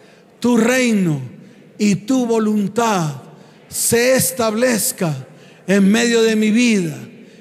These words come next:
en medio de mi casa, en medio de mi hogar,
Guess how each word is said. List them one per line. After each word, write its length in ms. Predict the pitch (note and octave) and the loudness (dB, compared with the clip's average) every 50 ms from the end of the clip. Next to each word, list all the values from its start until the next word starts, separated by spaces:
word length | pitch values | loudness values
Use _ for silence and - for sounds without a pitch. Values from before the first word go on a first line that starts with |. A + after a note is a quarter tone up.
| - - - | -20 -10 -2
en 240 | F3 G3+ G#3+ G#3 G#3+ | 0 2 4 4 4
medio 280 | A#3 B3 B3+ B3 A#3+ | 4 4 2 2 2
de 120 | A#3 A#3 A3+ | 2 2 2
mi 140 | A3 A3+ F3+ | 0 -2 -2
casa, 760 | - - B3+ B3 - - - - G3+ F#3 E3 D3 C#3 C3+ - - - - - - - - - | -2 -2 0 0 0 -2 -2 0 0 2 2 0 -2 -4 -8 -12 -20 -20 -20 -20 -20 -10 -2
en 240 | - F3+ F#3+ F#3 G3 | 2 4 4 4 4
medio 300 | A3 A#3 A#3 A#3 A3 G#3+ | 4 2 2 2 2 2
de 100 | G#3+ G#3 | 2 2
mi 160 | G#3 G#3 G3+ | 0 0 0
hogar, 480 | G3 F#3+ F#3 G3 A3 A#3 G#3+ G3 F3+ | 0 0 0 0 0 0 0 0 -2